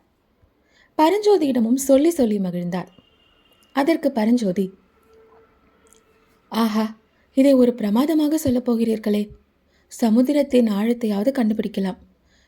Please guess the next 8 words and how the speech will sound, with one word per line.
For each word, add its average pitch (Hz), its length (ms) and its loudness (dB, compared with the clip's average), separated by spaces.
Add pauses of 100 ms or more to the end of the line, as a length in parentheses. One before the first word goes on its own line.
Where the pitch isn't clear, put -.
(120)
சத்ரு 269 400 2
மல்லரான 269 420 2
மகேந்திரரின் 247 720 2
முன்ஜாக்கிரதைக்கு 214 880 -2 (240)
ஆழம் 262 420 0
கண்டுபிடிக்கவே 220 640 -2
முடியாது. 208 460 -2 (880)
இதையெல்லாம் 220 600 0